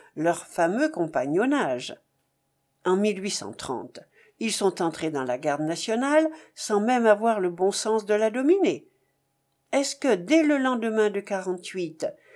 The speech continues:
les corps de métier n'ont pas reparu avec des étendards à eux ? Ils demandaient même des représentants du peuple à eux,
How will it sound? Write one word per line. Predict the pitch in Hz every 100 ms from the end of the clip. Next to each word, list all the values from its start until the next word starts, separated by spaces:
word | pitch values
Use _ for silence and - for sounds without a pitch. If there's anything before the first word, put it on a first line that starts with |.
| _ 175
les | 202
corps | - 233 190
de | 180
métier | 185 196 196 254 226
n'ont | 185 175
pas | 196
reparu | 175 196 190 190 214 247
avec | 165 185 175
des | 180 180
étendards | 185 185 180 180 185 180 -
à | 175 - -
eux ? | 330 381 _ _ _ _ _ _ _ _
Ils | 302 262
demandaient | 262 247 254 233
même | 254 311 254
des | 214 220
représentants | 226 220 233 226 233 240 240
du | 240
peuple | - 254 220 - - -
à | 208 214
eux, | 185 160